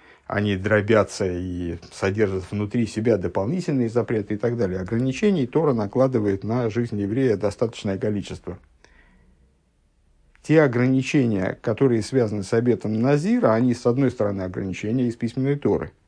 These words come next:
поскольку в письменной Торе прописаны. С другой стороны, это те ограничения, которые накладывает на себя сам человек.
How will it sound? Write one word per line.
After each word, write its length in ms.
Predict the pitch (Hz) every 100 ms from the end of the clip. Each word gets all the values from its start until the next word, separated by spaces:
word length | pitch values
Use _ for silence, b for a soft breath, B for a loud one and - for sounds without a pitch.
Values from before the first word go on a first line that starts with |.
| _ -
поскольку 380 | 95 - 90 92
в 80 | -
письменной 340 | 104 101 101
Торе 220 | 135 90
прописаны. 600 | 82 110 107 - 87 76 - _ _ _ _ _ _ _ _ -
С 80 | 107
другой 360 | 107 127 143 131
стороны, 440 | - 143 156 233
это 180 | 226 123
те 220 | - 151
ограничения, 680 | 135 139 139 139 208 202 139
которые 360 | 110 110 143
накладывает 560 | 131 120 143 156 147 127
на 60 | -
себя 280 | - 143
сам 240 | 135 135 120
человек. 560 | 131 131 123 - -